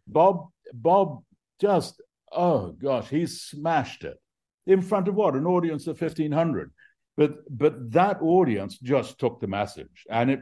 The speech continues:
and from that moment, uh, the, the, the bandwagon really did, uh, start to roll. We did spend the money. I mean,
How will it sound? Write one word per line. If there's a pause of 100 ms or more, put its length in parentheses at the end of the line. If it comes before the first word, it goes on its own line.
(100)
and
from
that
moment, (640)
uh,
the,
the,
the
bandwagon
really
did, (380)
uh,
start
to
roll. (520)
We
did
spend
the
money.
I
mean,